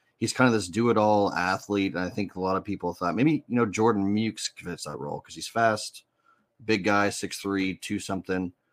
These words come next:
Um, obviously didn't work out for him. He's in the transfer portal. You bring in Deshaun McCullough, everything, a lot of things get fixed. I mean, you,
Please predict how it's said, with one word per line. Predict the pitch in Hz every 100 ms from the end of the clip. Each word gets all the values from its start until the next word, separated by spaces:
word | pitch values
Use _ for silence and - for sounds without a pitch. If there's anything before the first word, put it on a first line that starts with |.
| _ _
Um, | 78 82 82 82
obviously | 87 98 98 92 95 92 82 -
didn't | 107 101
work | 92 90
out | 95 87
for |
him. | 98 98 90
He's | 87
in | 90
the | 80
transfer | - 95 - 87
portal. | - 95 90 90
You | 87
bring | 98 95
in | 85
Deshaun | - 101
McCullough, | 82 - 147 107 98 - _ _ _ _ _ _ _ _ _ - _
everything, | - 120 117 110 101
a |
lot | 110 170
of |
things | 147 127
get | - 92
fixed. | - 107 - -
I | 95
mean, | 92
you, | 98 92